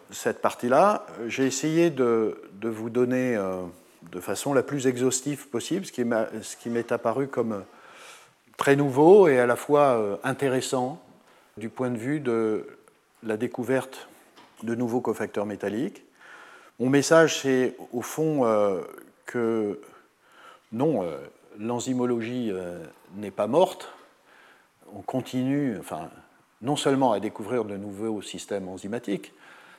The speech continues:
mais, euh, en permanence, on, on découvre, euh, de nouveaux systèmes, euh, organométalliques, euh, bio-inorganiques.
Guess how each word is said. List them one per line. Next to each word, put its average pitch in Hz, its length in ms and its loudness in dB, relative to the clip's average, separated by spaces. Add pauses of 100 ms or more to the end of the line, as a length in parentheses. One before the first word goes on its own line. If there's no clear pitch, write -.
(280)
mais, 135 340 -2
euh, 92 300 -4 (240)
en 98 120 -12
permanence, 127 640 2
on, 113 220 -6
on 113 80 -12
découvre, 110 580 -8
euh, 90 160 -8 (260)
de 98 180 -12
nouveaux 107 380 -8
systèmes, 101 580 -10 (680)
euh, 78 40 -20 (840)
organométalliques, 98 960 -8
euh, 87 220 -10
bio-inorganiques. 98 960 -8